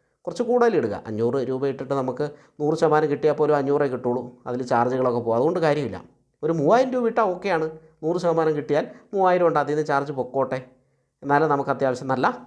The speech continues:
ഇതുണ്ട്. ഇങ്ങനെ ചെറിയ ചെറിയ തൈകൾ എങ്ങനെയാണ് നടുന്നതെന്ന് ഞാൻ എൻ്റെ ഒരു അക്കൗണ്ടിൽ കാണിച്ചു തരാം.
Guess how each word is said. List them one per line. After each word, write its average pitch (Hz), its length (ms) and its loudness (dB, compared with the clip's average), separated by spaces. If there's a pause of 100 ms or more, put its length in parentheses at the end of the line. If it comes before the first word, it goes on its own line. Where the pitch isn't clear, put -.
(340)
ഇതുണ്ട്. 147 240 2
ഇങ്ങനെ 180 240 0
ചെറിയ 180 200 2 (100)
ചെറിയ 208 180 2 (100)
തൈകൾ 156 300 2 (200)
എങ്ങനെയാണ് 147 340 2 (100)
നടുന്നതെന്ന് 117 440 -4 (300)
ഞാൻ 190 160 4
എൻ്റെ 180 220 2
ഒരു 233 160 4
അക്കൗണ്ടിൽ 147 380 0 (200)
കാണിച്ചു 123 300 -2
തരാം. 143 180 -2